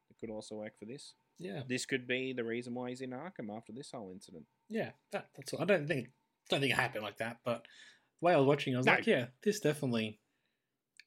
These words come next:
Speaker 2: it, it, it
Speaker 1: It
Speaker 2: makes
Speaker 1: could
Speaker 2: it
Speaker 1: fit.
Speaker 2: a good thing. Makes it a, makes it feel like it's part of the canon, you know, of
Speaker 1: Yeah.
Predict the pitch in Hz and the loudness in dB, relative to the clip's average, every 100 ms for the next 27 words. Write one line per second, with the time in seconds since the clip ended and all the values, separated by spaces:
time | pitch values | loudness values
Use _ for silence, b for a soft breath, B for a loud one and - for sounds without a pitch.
0 | - 131 - 143 147 143 156 147 143 123 | -10 -10 2 4 6 4 6 4 2 0
1 | 113 107 - - - 151 143 127 110 98 | -4 -8 -12 -20 -8 -8 -4 -2 -2 -4
2 | 151 143 135 - _ _ - 165 147 131 | -4 -2 -4 -6 _ _ 0 4 6 4
3 | 123 - - _ - 170 147 123 - 143 | 0 -4 -8 _ 6 8 8 4 2 2
4 | 110 - - 107 131 160 120 110 - B | 0 -6 -10 -6 -6 -4 -6 -6 -10 B
5 | B B B | B B B